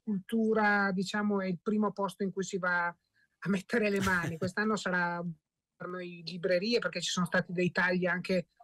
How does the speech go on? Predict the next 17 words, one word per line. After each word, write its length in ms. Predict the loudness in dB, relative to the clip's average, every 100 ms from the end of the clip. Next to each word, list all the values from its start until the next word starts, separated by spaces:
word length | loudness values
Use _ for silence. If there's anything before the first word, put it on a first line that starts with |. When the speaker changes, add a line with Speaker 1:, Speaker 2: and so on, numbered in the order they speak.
| -20 _ -4
Speaker 1:
a 80 | 0
livello 400 | 2 4 4 4
di, 600 | 2 2 4 2 0 0
mh, 300 | 0 0 0 -4 _ -20 -2
fondi 400 | 2 4 2 2
per 140 | 0
le 120 | 0
biblioteche 680 | 0 -2 -2 0 0 0 0
con 160 | -4 -6
cui 120 | -8
stavamo 380 | -6 -2 0 0
collaborando, 720 | 0 0 0 0 2 2 0
sono 220 | -2 -4
finiti 380 | 0 0 0 -2
un 120 | -8
po' 140 | -2 -2
di, 360 | -2 -12 -14